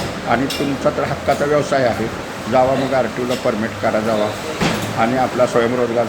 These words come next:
चालू करा, मीटरनं व्यवसाय करा. मीटर बंद असेल तर पाच हजार रुपये दंड आहे,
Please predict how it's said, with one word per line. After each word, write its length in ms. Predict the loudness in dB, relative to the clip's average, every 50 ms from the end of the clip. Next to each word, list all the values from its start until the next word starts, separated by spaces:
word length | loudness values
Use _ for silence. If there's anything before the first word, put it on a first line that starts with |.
| 0 0
चालू 220 | 0 2 0 0 0 0
करा, 200 | 2 2 2 2
मीटरनं 520 | 2 0 0 2 2 4 4 4 2 2
व्यवसाय 360 | 2 2 0 0 0 0 0
करा. 280 | 0 0 0 0 0 0 -2 -2 -4 -4 -6 -6 -8 -8 -10 -8 -6 -2
मीटर 420 | 0 2 2 2 2 2 2 2
बंद 280 | 2 4 2 2 4 2
असेल 360 | 0 0 0 -2 -2 -2 -2
तर 80 | -2 -4
पाच 360 | -2 -2 -2 -2 0 0 0
हजार 140 | 0 2 0
रुपये 240 | 0 2 0 0
दंड 300 | 2 2 2 2 4 2
आहे, 240 | 2 2 2 0 0